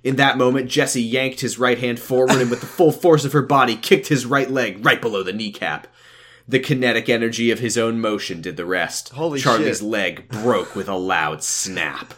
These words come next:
Speaker 2: The last line of this section is really good, by the way.
Speaker 1: I will <laughs> scroll up so I don't see it by accident. Charlie fell down on the floor, screaming in agony. Jesse stared at him intently. Clearly he was no longer a threat.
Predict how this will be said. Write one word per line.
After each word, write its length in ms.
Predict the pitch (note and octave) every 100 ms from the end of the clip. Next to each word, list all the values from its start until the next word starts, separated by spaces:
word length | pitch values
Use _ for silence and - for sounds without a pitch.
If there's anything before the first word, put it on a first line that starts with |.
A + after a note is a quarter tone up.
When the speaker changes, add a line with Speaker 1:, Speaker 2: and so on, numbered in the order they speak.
| _
Speaker 2:
The 120 | - C#3
last 280 | D#3+ F3+
line 200 | F3+ F3+
of 60 | F3
this 160 | D3 -
section 300 | B2+ - A#2+
is 120 | A2
really 200 | A2+ G2
good, 180 | G#2+ G2+
by 160 | F2
the 120 | F#2 F#2
way. 280 | D#2 G#2 _ _ _ _ _ _ _ _ _ - - -
Speaker 1:
I 140 | F#2
will 260 | F#2 - F2+
<laughs> 0 |
scroll 500 | F#3 - B2 B2 A#2+
up 180 | F#2 -
so 200 | - F#2
I 100 | G2
don't 320 | G#2+ G#2+ -
see 260 | - A2+ F2
it 120 | D2
by 120 | E2+
accident. 640 | F2 E2+ - D2 C#2 - - _ _ _ _
Charlie 340 | - E3 D#3+
fell 300 | D#3 E3+ D3+
down 240 | C3+ C3 B2
on 80 | A2+
the 60 |
floor, 340 | - B2+ A2+ G2+
screaming 600 | - - D#3+ E3+ D3+ B2
in 100 | A#2
agony. 560 | A2 G#2+ F#2 D#2+ - _ _ _
Jesse 320 | - C#3 B2+
stared 420 | A#2 - C3 A#2
at 60 | G2
him 160 | G#2 F#2
intently. 680 | F2 A#2+ G2+ E2 D#2 - _ _ _ _ -
Clearly 460 | F#3+ A3+ G#3 C3+
he 140 | A2 G#2
was 200 | G2 G2
no 180 | G2
longer 380 | F2+ E2+ E2 D2
a 40 | C#2
threat. 540 | - G#2+ D2+ -